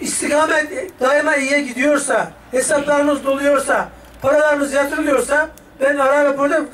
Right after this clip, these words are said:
"Sayın Bakanım, prosedür tamamdır. Paralar yatmaya devam ediyor. Dolayısıyla sıkıntı yoktur." diye ara rapor veririm. Hiçbir sıkıntı olmadan o zaman da bitince havalemizi yaparız. Elimize de devletin kağıdını alırız.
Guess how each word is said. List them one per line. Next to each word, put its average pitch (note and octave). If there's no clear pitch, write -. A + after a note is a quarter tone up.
"Sayın C4+
Bakanım, C4
prosedür A3
tamamdır. D4+
Paralar C4+
yatmaya B3
devam C4+
ediyor. E4
Dolayısıyla C#4+
sıkıntı D4
yoktur." D4
diye B3+
ara D4
rapor E4
veririm. E4+
Hiçbir E4+
sıkıntı C#4+
olmadan B3+
o E4
zaman C#4
da B3
bitince C#4
havalemizi B3
yaparız. D#4+
Elimize E4+
de D4+
devletin D#4
kağıdını D4+
alırız. E4+